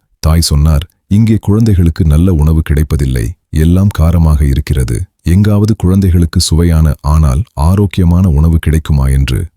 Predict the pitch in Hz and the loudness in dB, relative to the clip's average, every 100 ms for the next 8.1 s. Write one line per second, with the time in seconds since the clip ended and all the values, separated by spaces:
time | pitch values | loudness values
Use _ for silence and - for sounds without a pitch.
0 | _ - 90 123 120 107 76 80 71 64 | _ -6 0 0 2 0 0 0 0 -2
1 | 95 - _ - 117 131 107 98 - 85 | -4 -12 _ -2 0 2 2 0 0 0
2 | 85 - 107 - 85 82 85 80 80 82 | 0 0 -4 -2 0 2 0 0 0 2
3 | 80 69 65 62 - _ - 92 - 104 | 2 0 0 -4 -6 _ -4 -4 0 0
4 | 90 80 87 107 92 85 85 85 71 76 | 2 0 0 2 2 2 2 0 0 0
5 | 71 90 92 - - 73 73 67 65 58 | 2 0 0 -2 -2 0 0 0 -2 -4
6 | 50 - - 80 107 113 101 90 87 82 | -8 -10 -4 0 0 0 0 0 2 2
7 | 85 78 85 71 73 73 71 65 65 65 | 2 2 0 0 -2 0 -2 -2 -2 -2